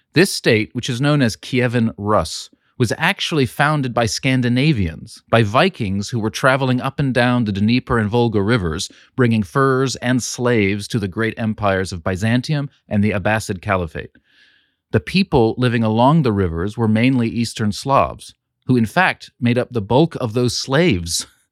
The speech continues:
The English word slave comes from the word Slav.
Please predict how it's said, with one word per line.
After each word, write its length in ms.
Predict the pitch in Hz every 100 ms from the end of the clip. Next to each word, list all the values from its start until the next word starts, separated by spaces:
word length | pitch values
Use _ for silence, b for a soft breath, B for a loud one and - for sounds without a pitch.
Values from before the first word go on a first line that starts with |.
| b b
The 160 | 127 127
English 320 | 151 151 135
word 340 | 127 139 107 -
slave 640 | - 127 139 110 95 101
comes 280 | - 120 123
from 180 | - 110
the 80 | 107
word 240 | 117 120
Slav. 520 | - 131 151 85 -